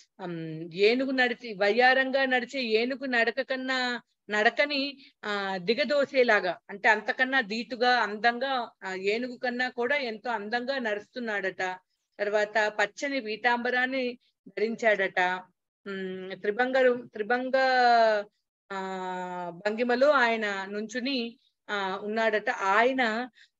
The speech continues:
ఆయన గోర్ల యొక్క కాంతి వెన్నెల వలె చల్లగా ఉందిట. ఎంతో అమూల్యమైన రత్నాలు పొదిగిన ఆభరణాలన్నీ ఆయన ద-, ఆ, ధరించాడట. ఆయన ధరించిన, ఆమ్, ఈ లేపనాలకి ఒక సుగంధం ఉంటే,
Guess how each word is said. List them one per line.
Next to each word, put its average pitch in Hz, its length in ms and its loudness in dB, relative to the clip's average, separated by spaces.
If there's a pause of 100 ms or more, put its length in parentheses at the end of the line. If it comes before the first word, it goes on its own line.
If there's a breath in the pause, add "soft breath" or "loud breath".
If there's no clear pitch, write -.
ఆయన 226 260 2
గోర్ల 220 440 4
యొక్క 311 280 2
కాంతి 254 580 -4
వెన్నెల 220 380 -2
వలె 247 240 0
చల్లగా 214 800 0 (340 loud breath)
ఉందిట. 196 540 -4
ఎంతో 214 520 -4
అమూల్యమైన 247 720 0
రత్నాలు 233 460 0
పొదిగిన 220 340 -2
ఆభరణాలన్నీ 220 800 0
ఆయన 214 220 -2
ద-, 180 320 -6 (400 soft breath)
ఆ, 180 120 -4
ధరించాడట. 202 880 0 (320 loud breath)
ఆయన 208 240 2
ధరించిన, 262 920 0 (300)
ఆమ్, 202 840 -2
ఈ 208 340 -4
లేపనాలకి 285 800 4
ఒక 269 140 0
సుగంధం 254 500 2
ఉంటే, 339 420 -4